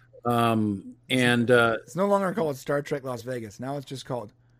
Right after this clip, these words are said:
Speaker 1: it's
Speaker 2: uh,
Speaker 1: fifty-six year mission.
Speaker 2: fifty-six year mission, right? They, they can't, they can't say,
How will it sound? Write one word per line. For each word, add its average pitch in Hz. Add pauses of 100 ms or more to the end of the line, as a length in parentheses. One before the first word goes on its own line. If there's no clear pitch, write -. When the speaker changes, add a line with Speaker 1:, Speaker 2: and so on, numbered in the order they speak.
(1000)
Speaker 1:
it's -
Speaker 2:
uh, -
Speaker 1:
fifty-six 147
year 113
mission. 90 (120)
Speaker 2:
fifty-six 147
year 135
mission, 104
right? 101 (240)
They, 165
they 151
can't, 190
they 185
can't 208
say, 185